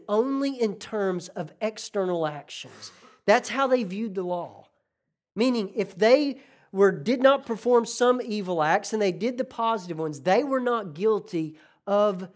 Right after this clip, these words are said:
sin. And this is how Paul saw himself. <coughs> Meaning, he would look at this list. "I don't have any idols in my home. I remember the Sabbath each and every week.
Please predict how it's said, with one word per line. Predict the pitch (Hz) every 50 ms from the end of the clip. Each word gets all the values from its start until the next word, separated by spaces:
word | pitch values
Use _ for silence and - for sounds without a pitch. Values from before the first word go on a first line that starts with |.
| _ _
sin. | - - - - - 180 170 160 147 143
And | 147 139 151
this | 165 180 175 -
is | 208 -
how | - 180 175 160 156
Paul | - - 165 160 156
saw | - - - 143 131 127
himself. | 117 113 107 104 - - 131 123 - - - _ _ _ _ _ _ _ _ _ _ _ _ _ -
<coughs> | - _ - - - - - 453 -
Meaning, | 190 185 214 240 226 202 170
he | 156 180
would | 175 160 165
look | 180 214 220 262
at | 233 -
this | 240 226 - -
list. | 190 170 175 185 214 269 - - - - _ _ _ _ _ _ _ _ _ _ _ _ _ _ _ -
"I | 160
don't | 160 175 185 190
have | 185 208 214 208
any | 220 220 214 208 190
idols | 190 190 190 190 190 175 151 160
in | 156 147
my | 139 127 113
home. | - 123 110 104 101 92 _ _ _ _ _ _ _ _ _ _ _ _ _ _ _ _ _ _ _ _ _ _ -
I | 170
remember | 170 175 180 196 208 214 220 214
the | 214 196
Sabbath | - - - 196 196 190 170 147 139 - -
each | - 185 185 180 - 185
and | 175
every | 175 175 165 165 156
week. | 147 147 139 120 120 - - -